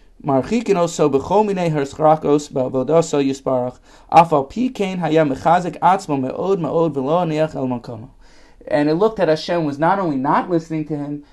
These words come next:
but Hashem was pushing him away. But yet, nevertheless, he stood his ground, and he constantly, constantly tried, uh, and he wouldn't leave his ground.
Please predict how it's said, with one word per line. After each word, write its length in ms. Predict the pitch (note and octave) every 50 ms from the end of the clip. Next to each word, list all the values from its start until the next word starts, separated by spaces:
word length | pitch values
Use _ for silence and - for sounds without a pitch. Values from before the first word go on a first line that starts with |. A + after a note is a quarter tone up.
| _ -
but 100 | - B2+
Hashem 340 | B2+ C3 C3+ - - D3+ D3
was 160 | C3+ A#2+ -
pushing 480 | - - - F#3 G3 G3 - G3+ G3 F#3
him 140 | F#3 F3+ F3
away. 560 | E3+ D#3+ C#3+ B2+ A#2+ A#2 A2 A2+ A#2 A#2+ - _ _ _ _ _ _ -
But 140 | B2 B2 B2
yet, 320 | C3+ D3 C#3+ C3+ - -
nevertheless, 640 | C3+ C3 C#3 E3 F3+ G#3+ F#3 F3+ E3+ D#3+ D#3+ E3 -
he 80 | C3+
stood 320 | B2 - - - D#3 D#3 E3
his 140 | F#3 D#3+ D3
ground, 560 | D3+ C#3+ C#3+ C#3 C#3+ C#3+ C#3+ D3 D3+ D3 - _ _ _ - -
and 160 | - B2+ B2
he 80 | A2+
constantly, 720 | - - - - D3 D3 D#3 D#3+ D#3+ - D3+ D3 C#3 C#3 C3+
constantly 920 | C3+ - C#3 B2+ B2+ C3 C3 - - C3+ B2+ B2 B2 B2+ B2 A#2+ A#2+ - _ - - - _ _
tried, 600 | _ - - D3 C3 A#2+ A#2+ A#2+ A#2+ A#2+ A#2+ - _ _ - _ _ _ _ _ _ _ _ _ _ _ _ _ _ _ _ _ _ - - -
uh, 180 | - C3 B2 - -
and 140 | C3 A#2
he 60 | A#2+ A#2+
wouldn't 340 | A#2+ C3 C3 C3 A#2+ B2+
leave 280 | A#2+ A2+ A2+ A2+ A2 -
his 260 | - B2+ B2 A2+ G#2
ground. 400 | - A#2+ A2+ A2 - - - -